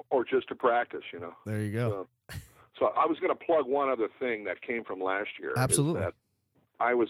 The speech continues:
Speaker 1: very fortunate. I, I, you know, I've never clouded the, uh, market with drum videos and all that crap.
Speaker 2: Mm-hmm.
Speaker 1: But I was, uh, the great Don Lombardi from Drum Channel and
Speaker 2: Mm-hmm.
Speaker 1: I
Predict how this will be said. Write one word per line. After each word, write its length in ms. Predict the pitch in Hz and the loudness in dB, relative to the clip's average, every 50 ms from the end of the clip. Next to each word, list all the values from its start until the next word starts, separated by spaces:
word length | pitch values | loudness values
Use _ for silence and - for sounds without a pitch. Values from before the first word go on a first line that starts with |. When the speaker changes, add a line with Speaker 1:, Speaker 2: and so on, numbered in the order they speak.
| - - | 0 0
Speaker 1:
very 200 | 123 127 131 127 | 2 2 2 2
fortunate. 540 | - 135 131 123 117 - 120 113 104 - - - - _ _ _ | 2 0 0 0 -2 -4 -4 -4 -4 -4 -6 -12 -20 _ _ _
I, 100 | - 113 107 - | -2 -2 0 0
I, 60 | 143 - | -2 0
you 120 | 135 135 | 0 2
know, 80 | 120 113 | 2 4
I've 160 | 113 113 117 | 2 2 2
never 340 | 139 143 147 143 139 135 127 - - | 2 2 2 4 4 2 0 -2 -12
clouded 580 | - - - 139 135 131 131 131 127 123 117 | -14 -2 2 4 4 4 4 2 0 -2 -2
the, 260 | - 113 107 104 95 | -4 -6 -2 0 0
uh, 100 | 92 90 | 2 0
market 520 | 90 98 104 104 107 113 110 - 104 92 - | 0 0 2 2 2 2 2 0 -2 -2 0
with 160 | 92 90 85 - - - - - - | -2 -4 -4 -6 -10 -18 -16 -16 -6
drum 260 | - 104 107 107 113 110 | 0 2 2 2 2 2
videos 540 | 110 110 107 107 104 104 104 107 107 104 | 2 2 4 4 4 2 2 0 -2 -4
and 100 | 104 98 | -6 -6
all 100 | 98 95 101 | -4 -2 -2
that 120 | 104 - | -4 -4
crap. 360 | - - 104 98 101 98 - - | -2 0 2 2 2 2 2 2
Speaker 2:
Mm-hmm. 260 | 123 120 120 120 120 127 - - - _ _ _ _ _ _ - | 2 4 4 4 2 2 -2 -6 -14 _ _ _ _ _ _ 0
Speaker 1:
But 160 | 104 104 92 - | 2 2 2 2
I 180 | 107 107 101 | 2 2 2
was, 280 | 107 107 110 120 120 110 101 - - 104 | 2 2 2 2 2 0 -2 -6 -6 -4
uh, 200 | 107 98 101 92 82 - - - 123 127 123 | -2 0 -2 -2 -4 -8 -12 -16 -18 -18 -18
the 60 | 113 | -2
great 240 | - 120 117 110 - | 0 2 2 2 2
Don 220 | - 104 104 101 | 0 -2 -2 -2
Lombardi 560 | 98 98 95 98 98 98 101 101 95 90 85 - - - _ - | -2 -2 0 0 2 2 2 0 -2 -4 -6 -10 -14 -20 _ -12
from 160 | - 98 95 | -10 -10 -10
Drum 260 | 87 - 110 101 98 101 - - | -6 -2 -2 -2 -2 -2 -6 -6
Channel 280 | 107 95 95 92 87 | -6 -4 -4 -4 -4
and 100 | 90 90 | -4 -2
Speaker 2:
Mm-hmm. 100 | 90 90 | -2 -2
Speaker 1:
I 160 | 87 87 87 | 0 -2 -4